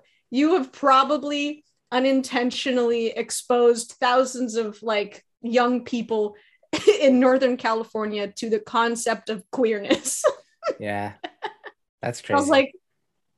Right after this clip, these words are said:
Speaker 1: "I never thought about that." And then after that, I started, like, looking for it.
Speaker 2: Mm-hmm.
Speaker 1: And without fail, every show,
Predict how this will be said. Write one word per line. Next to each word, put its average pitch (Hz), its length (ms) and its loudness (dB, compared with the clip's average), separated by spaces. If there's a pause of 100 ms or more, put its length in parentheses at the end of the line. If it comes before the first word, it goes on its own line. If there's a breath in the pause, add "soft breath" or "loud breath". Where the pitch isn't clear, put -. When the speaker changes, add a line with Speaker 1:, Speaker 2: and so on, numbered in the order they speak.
(540)
Speaker 1:
"I 269 180 4
never 262 460 0
thought 269 220 -6
about 233 220 -6
that." 214 220 -4
And 254 140 2
then 262 120 2
after 233 340 -2
that, 220 280 -2 (420)
I 220 80 -6
started, 226 280 2
like, 208 200 -4
looking 208 500 -4
for 175 240 -10
it. - 120 -16 (680)
Speaker 2:
Mm-hmm. 117 300 -12
Speaker 1:
And 233 240 -4 (300)
without 240 400 2
fail, 233 420 -2 (140)
every 233 340 -4
show, 233 360 -4